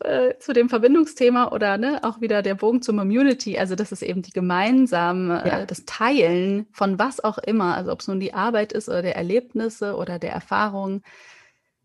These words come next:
Speaker 1: dass es das eigentlich erst schön macht, ne, oder
Speaker 2: Ja.
Speaker 1: wirklich bereichernd
Speaker 2: Und erleichtert.
Speaker 1: ist. Ja.
Speaker 2: Mhm.
Speaker 1: Genau. Und es ist bestimmt auch etwas, wofür man Mütter wirklich, so, so Mütter ermutigen, äh, kann, sich da eben,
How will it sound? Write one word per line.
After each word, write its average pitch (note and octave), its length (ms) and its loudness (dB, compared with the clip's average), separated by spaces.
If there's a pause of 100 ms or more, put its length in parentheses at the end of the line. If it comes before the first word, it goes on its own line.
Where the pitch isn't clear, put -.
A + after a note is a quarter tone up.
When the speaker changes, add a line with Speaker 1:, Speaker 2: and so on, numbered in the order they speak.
(220)
Speaker 1:
dass F3+ 180 -10
es F3+ 120 -12
das G#3 240 0
eigentlich F3 440 -4
erst - 460 -8 (560)
schön A#3 340 4
macht, G#3+ 320 -4
ne, - 140 -4
oder - 180 -4
Speaker 2:
Ja. D#3+ 60 -12
Speaker 1:
wirklich F#3 400 0
bereichernd F3 540 -2
Speaker 2:
Und - 40 0
erleichtert. E3+ 640 2
Speaker 1:
ist. - 100 -14
Ja. F3 140 -4
Speaker 2:
Mhm. E3 380 2 (420)
Speaker 1:
Genau. F3 360 0
Und F3+ 120 -2
es - 60 -16
ist F3+ 120 -10
bestimmt G#3+ 340 -4
auch F#3 100 -4
etwas, - 460 -6
wofür F3 240 -8
man F3 140 -2
Mütter F3 340 -4
wirklich, E3+ 300 -12
so, E3 100 -14
so F3 160 -12
Mütter G3 380 -4
ermutigen, F3+ 760 -2
äh, D#3 360 -4
kann, E3+ 420 -4
sich E3+ 220 -10
da F3+ 140 -6
eben, E3 480 -6